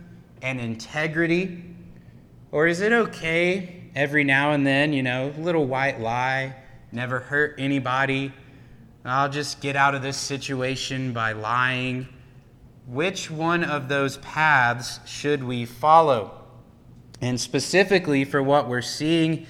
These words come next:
in Ephesians four, what should characterize Christians and the church? As followers of Christ, should we be known for our honesty?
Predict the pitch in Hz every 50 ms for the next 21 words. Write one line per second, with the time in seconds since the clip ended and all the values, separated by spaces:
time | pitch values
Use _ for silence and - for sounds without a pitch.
0 | - - - - - - - - 135 135 131 127 131 - 165 165 156 139 143 127
1 | 120 - - - - - 160 160 156 147 135 127 123 117 - - - - - -
2 | - 117 117 117 131 151 165 185 - - - - - 185 175 165 175 - - -
3 | 165 165 170 170 165 160 156 - - 139 127 123 117 117 113 113 110 110 110 -
4 | - - - - - 156 160 156 - - - 175 180 180 180 180 175 - - -
5 | - - - - - - - - - - - - - 123 127 123 113 117 117 -
6 | - - - 147 135 113 95 - - - - - - - - - - - - -
7 | - 113 117 117 - - - - 135 139 147 156 165 165 165 160 160 139 143 139
8 | 120 - - - - - 143 143 135 123 113 - - - - - - 135 127 120
9 | 117 127 135 151 160 160 135 139 143 151 143 135 131 127 120 123 135 147 160 180
10 | 190 208 - - - - - - - - - - - - 147 139 135 127 120 113
11 | - - 113 120 131 139 156 - - - - 185 208 226 226 - - -